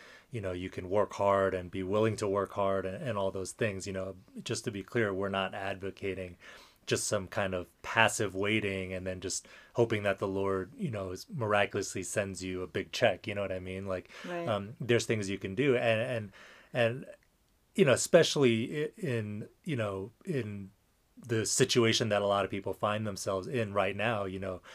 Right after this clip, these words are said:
Speaker 1: you know, twenty twenty with the pandemic and with lots of other things going on, you know, you know, we wanna be sensitive. Like, we know that a lot of people out there are unemployed right now. There, there are people who have lost jobs. There are people who are struggling financially. And
Speaker 2: Right.
Speaker 1: so,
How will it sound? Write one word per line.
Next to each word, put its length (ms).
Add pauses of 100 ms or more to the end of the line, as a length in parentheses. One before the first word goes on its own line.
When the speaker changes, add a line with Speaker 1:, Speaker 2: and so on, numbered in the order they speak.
(220)
Speaker 1:
you 80
know, 100
twenty 300
twenty 340
with 240
the 300 (260)
pandemic 560
and 140
with 160
lots 240
of 80
other 180
things 300
going 320
on, 420
you 100
know, 220 (640)
you 80
know, 80
we 120
wanna 220
be 120
sensitive. 580
Like, 200
we 260
know 380
that 340
a 60
lot 200
of 80
people 320
out 200
there 360 (420)
are 160
unemployed 580
right 220
now. 320
There, 200
there 180
are 80
people 300
who 60
have 120
lost 260
jobs. 300
There 100
are 120
people 280
who 120
are 60
struggling 440
financially. 760
And 100
Speaker 2:
Right. 60
Speaker 1:
so, 260